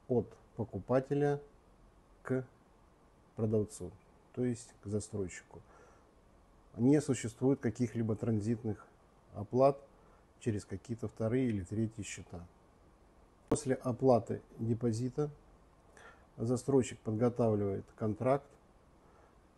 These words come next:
а, вы проверяете правильность оформления и оплачиваете последующие платежи. Помощь в переводе денежных средств из Российской Федерации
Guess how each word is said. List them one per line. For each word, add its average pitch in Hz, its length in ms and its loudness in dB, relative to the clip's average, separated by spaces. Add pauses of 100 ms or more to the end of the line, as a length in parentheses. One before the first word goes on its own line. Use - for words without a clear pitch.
(640)
а, 110 160 -6
вы 120 200 2
проверяете 113 760 2
правильность 104 600 0
оформления 135 760 -2 (2000)
и 139 100 2
оплачиваете 113 880 0 (320)
последующие 101 640 -4
платежи. 92 480 -10 (1300)
Помощь 147 420 4 (160)
в - 100 -20
переводе 123 600 2
денежных 117 600 2
средств 113 460 -4
из 117 120 -2
Российской 107 500 -6
Федерации 101 800 -6